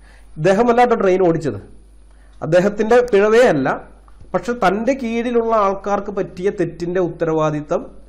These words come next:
ശാസ്ത്രി ഏറ്റെടുക്കുകയും രാജിവെക്കുകയും ചെയ്തു. പിന്നീട് അത്തരം ഒരു ധാർമ്മികത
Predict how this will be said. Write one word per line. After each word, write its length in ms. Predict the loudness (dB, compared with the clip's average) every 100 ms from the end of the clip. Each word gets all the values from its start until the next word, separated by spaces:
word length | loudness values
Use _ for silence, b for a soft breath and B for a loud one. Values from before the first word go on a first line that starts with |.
| -4
ശാസ്ത്രി 300 | -4 -2 -4
ഏറ്റെടുക്കുകയും 560 | -4 -6 -8 -6 -6 -6 -10 B B B
രാജിവെക്കുകയും 560 | -2 0 -2 -4 -6 -8
ചെയ്തു. 160 | -8 -10 -2
പിന്നീട് 340 | 0 2 2 0 -2 -4 -2
അത്തരം 320 | -2 -2 -2
ഒരു 80 | -2 0
ധാർമ്മികത 420 | 0 0 0 0